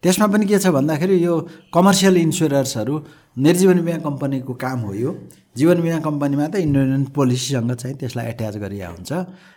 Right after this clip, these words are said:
र अब त्यो, उम्, निर्जीवन बिमा कम्पनीहरूले प्रायोरिटी दिनु पर्यो। त्यसपछि आएर उनीहरूको त्यो नेटवर्क पनि त्यो ठाउँसम्म पुग्नु पर्यो नि त।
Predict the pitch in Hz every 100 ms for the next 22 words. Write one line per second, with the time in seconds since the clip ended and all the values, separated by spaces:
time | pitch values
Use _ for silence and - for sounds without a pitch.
0 | - 135 208 190 214 226 220 214 185 190
1 | - - 107 110 110 117 170 196 208 202
2 | 165 165 165 156 139 139 123 104 101 135
3 | 170 - - _ - _ _ _ - -
4 | - - 180 180 185 160 160 156 160 165
5 | 180 - _ _ _ - _ _ _ 160
6 | 165 185 175 180 180 180 151 131 151 160
7 | 156 156 156 143 123 113 - - _ -
8 | 135 165 185 196 160 185 196 190 - -
9 | - 185 185 190 175 185 180 156 143 123
10 | 120 156 127